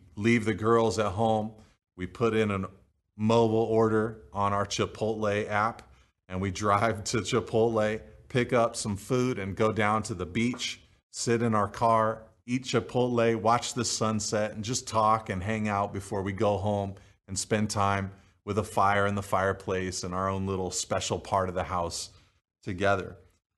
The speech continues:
And we were kinda chatting about a few different friends that we had over the years who gotten married, and it just seemed like a funky relationship, an unequal yoke.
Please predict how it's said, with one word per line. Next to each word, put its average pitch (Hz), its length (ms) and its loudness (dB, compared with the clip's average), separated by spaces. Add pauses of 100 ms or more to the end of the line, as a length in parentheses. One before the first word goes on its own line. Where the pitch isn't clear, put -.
(140)
And 143 140 -4
we 151 100 2
were 165 120 4
kinda 135 320 0
chatting 110 640 -2 (260)
about 113 340 2
a 117 40 2
few 120 380 0
different 127 440 -2
friends 113 520 0
that 120 100 -2
we 117 140 -2
had 107 460 0 (100)
over 117 260 0
the 120 140 0
years 107 480 -2
who 101 260 -6 (400)
gotten 135 340 4
married, 127 440 6
and 113 120 0
it 131 60 -2
just 156 320 0
seemed 160 340 -4
like 117 200 -2
a 101 100 0
funky 127 640 -4
relationship, 110 880 -2
an 90 140 -10
unequal 117 1400 -2
yoke. 98 560 -2